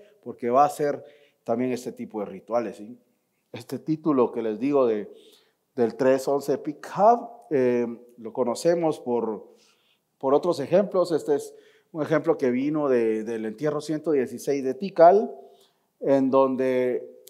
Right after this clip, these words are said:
eh, encontramos ese mismo título, ¿no? Eh,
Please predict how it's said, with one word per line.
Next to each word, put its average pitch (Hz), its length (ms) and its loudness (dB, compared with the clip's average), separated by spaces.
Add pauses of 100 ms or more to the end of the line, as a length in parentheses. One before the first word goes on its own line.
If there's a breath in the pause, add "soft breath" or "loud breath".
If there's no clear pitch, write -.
eh, 127 460 0
encontramos 135 520 0
ese 165 220 -2
mismo 135 340 -2
título, 113 440 -6
¿no? 123 280 -8 (200)
Eh, 107 420 -4